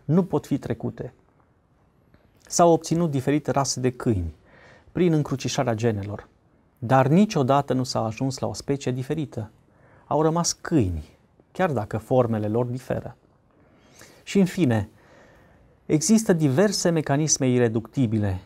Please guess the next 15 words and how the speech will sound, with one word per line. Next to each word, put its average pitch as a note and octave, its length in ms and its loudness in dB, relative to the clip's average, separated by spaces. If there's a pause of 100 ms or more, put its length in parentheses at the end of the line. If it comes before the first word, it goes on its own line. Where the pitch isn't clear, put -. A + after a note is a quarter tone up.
cum C3 140 -2
sunt, D3+ 300 2
bunăoară, C3 680 0 (420)
mecanismul C3 760 -2
ireductibil B2+ 720 0
al C3+ 200 0
celulei. G#2+ 600 -2 (800)
Ce - 120 0
înseamnă B2 400 2
asta? - 380 -8 (1080)
Ea C#3+ 180 0
nu G3+ 140 4
poate F#3 360 0
funcționa C3+ 480 0
decât C#3 420 -2